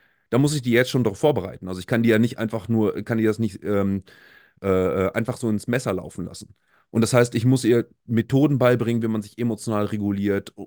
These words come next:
und so weiter. Und dafür muss ich eben einen Blick behalten. Und ich würde nicht sagen, dass der Flaschenhals ist, dass,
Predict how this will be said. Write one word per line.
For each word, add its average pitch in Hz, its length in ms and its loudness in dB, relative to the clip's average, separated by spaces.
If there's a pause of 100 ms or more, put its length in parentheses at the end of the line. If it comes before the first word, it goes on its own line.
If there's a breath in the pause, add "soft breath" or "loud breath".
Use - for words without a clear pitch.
(140)
und 117 180 0
so 92 140 -4
weiter. 78 280 -6
Und 98 140 -2
dafür 110 220 4
muss 110 160 0
ich - 100 -16
eben 101 140 -2
einen 95 160 -2
Blick 120 180 -2
behalten. 92 400 -4 (460 loud breath)
Und - 100 2
ich 123 140 0
würde 156 160 4
nicht 170 160 4
sagen, 147 240 2
dass 135 100 -2
der 139 80 0
Flaschenhals 139 480 0
ist, - 220 -4
dass, - 320 -6